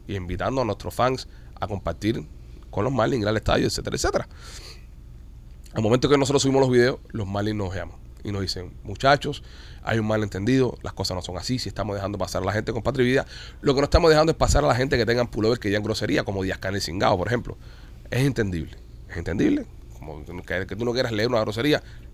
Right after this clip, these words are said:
es entendible. Aunque sigue siendo un cingado, pero bueno, es entendible. Nosotros ponemos un post y decimos, "Señores, si están dejando entrar con pullover de patria y vida". Al momento que nosotros ponemos ese post, nos empieza a entrar una cantidad de mensajes. De personas diciendo, "No, Pichi, es mentira,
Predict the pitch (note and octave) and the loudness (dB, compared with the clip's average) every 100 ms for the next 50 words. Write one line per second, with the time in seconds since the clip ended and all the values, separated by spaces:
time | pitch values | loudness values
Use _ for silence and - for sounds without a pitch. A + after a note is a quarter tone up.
0 | - G#2+ F#2+ E2+ D2+ E2 - - G2+ G#2 | -4 -2 0 -2 -4 -8 -10 -6 -4 0
1 | C#3 D3+ D3+ C3+ C#3 C#3 G#2+ F#2+ E2 F2+ | 2 4 2 2 6 6 4 -2 -4 -6
2 | - G#1 - - - - - - - - | -8 -10 -10 -14 -16 -16 -16 -16 -16 -16
3 | - - B2 B2 B2 C3 B2+ A#2+ B2 B2 | -12 -2 2 6 6 6 4 2 0 2
4 | A2+ - F#2+ - A2 C3+ C3+ - - G#2+ | -2 -2 -4 0 6 6 6 2 -2 -2
5 | A#2 A2+ A2 A2 F#2+ G#2+ G#2 F2+ F#2 E2+ | 0 0 0 0 -2 -2 -4 -4 -4 -4
6 | E2 D#2 - - - - - - - - | -4 -6 -8 -12 -16 -18 -18 -16 -16 -16
7 | - - - A#2 A#2+ A2+ D3+ E3 D3 D3+ | -18 -18 -6 0 2 4 4 6 4 6
8 | C#3+ C#3 C3+ C3 C3+ C#3 C3 - - - | 6 6 6 4 4 4 4 0 -14 -16
9 | - - - - - A#2+ A#2+ A2+ A#2+ - | -18 -16 -16 -16 -8 -4 -2 -2 -4 0
10 | C3 D3 B2+ C#3 C3+ A#2 - A#2 B2 A2 | 0 0 0 2 4 2 2 2 2 2
11 | - A#2 G2 - - - - - - - | -2 -2 -4 -12 -18 -18 -18 -18 -18 -18
12 | - - - - G#2+ G2+ - A#2+ A2+ A2+ | -18 -18 -18 -6 -2 0 2 4 4 2
13 | G#2+ A#2+ D3 C#3 B2 C3 C3 C#3 C3 B2+ | 0 0 0 2 2 2 2 4 4 2